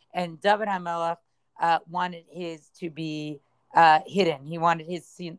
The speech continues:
sins to be hidden. And again, they don't really make a judgment that one is better than the other. And I think this is, uh, you know, sort of one of these places where the DAF is making an insight that different people will feel differently about enumerating their,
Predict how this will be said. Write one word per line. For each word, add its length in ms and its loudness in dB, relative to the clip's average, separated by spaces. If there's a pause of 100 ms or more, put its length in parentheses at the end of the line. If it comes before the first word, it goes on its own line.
sins 360 -12
to 80 -16
be 120 -8
hidden. 280 -2
And 120 -4
again, 320 0 (360)
they 60 0
don't 140 -2
really 180 -6
make 160 -8
a 60 -6
judgment 560 -8
that 120 -12
one 240 -10
is 120 -16
better 280 -6
than 160 -14
the 140 -12
other. 420 -6 (320)
And 140 -8
I 80 -10
think 240 -12
this 220 -10
is, 180 -12 (140)
uh, 100 -14 (120)
you 140 -6
know, 120 -6
sort 260 -6
of 100 -6
one 160 -6
of 60 -8
these 160 -14
places 460 -10
where 160 -4
the 100 -12
DAF 380 0
is 140 -12
making 360 -18
an 80 -16
insight 540 -2 (440)
that 220 0
different 300 -6
people 240 -10
will 140 -4
feel 200 -8
differently 460 -12
about 400 -2 (380)
enumerating 1000 -4
their, 400 -2